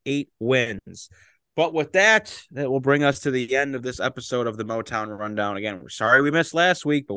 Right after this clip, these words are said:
we're back. Here we are. Join the conversation on Twitter, Motown underscore rundown. We're also on Facebook at the Motown Rundown page. Do not miss a single episode of the show. We are exclusively on Spotify for the time being. On a rainy day,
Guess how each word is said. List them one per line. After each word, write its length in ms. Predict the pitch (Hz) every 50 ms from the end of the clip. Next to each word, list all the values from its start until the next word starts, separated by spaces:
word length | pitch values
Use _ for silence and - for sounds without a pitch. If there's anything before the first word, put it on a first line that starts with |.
| 92
we're 120 | 95 120 151
back. 340 | 156 220 240 254 240 - - _ _ _ _ - _ _ _ _ _ _ _ _ _ _
Here 160 | - 110 143 160
we 140 | 170 175 185
are. 340 | 185 190 196 196 180 156 _ _ _ _ _ _ _ _ _ _
Join 200 | - 120 131 147
the 80 | 156 147
conversation 640 | 151 170 160 175 170 160 - - 165 170 165 - 156
on 200 | 160 151 165 160 156
Twitter, 340 | - 165 180 180 143 - _ _ _
Motown 360 | 110 127 143 139 - 143 139
underscore 400 | 143 143 139 131 - _ 147 143 139
rundown. 360 | 139 139 147 139 131 131 127
We're 120 | 117 117 127
also 240 | 139 135 - 127 127
on 140 | 135 127 117
Facebook 540 | - 131 135 139 135 - _ 139 127 120 - _ _
at 260 | - 131 147 - -
the 120 | 139 135 127
Motown 600 | 131 131 139 135 135 - - 135 135 135 131 123
Rundown 400 | 120 123 123 113 113 110 110 107
page. 440 | - - 139 139 131 110 101 - _ _ _ _ _ _ _ _ _ _
Do 80 | 101 101
not 320 | 104 107 120 147 147 147
miss 180 | 156 143 - 139
a 40 |
single 300 | 127 - 147 139 139 135
episode 440 | 135 135 - - 117 - 131 127 127
of 200 | 87 120 123 120
the 100 | 117 107
show. 260 | 104 - - 120 107
We 160 | 90 92 98 98
are 120 | 98 98
exclusively 800 | 87 - - - - _ 131 143 151 - - 147 127 135 123 120
on 140 | 113 107 104
Spotify 680 | - - - 117 123 127 131 123 _ 127 127 127 123 -
for 80 | -
the 80 | 101 101
time 340 | 98 - 117 113 110 101 98
being. 380 | 101 110 123 135 143 143 139
On 140 | - 82 101
a 60 | 98
rainy 300 | 98 110 113 117 117 113
day, 240 | 104 110 113 120 117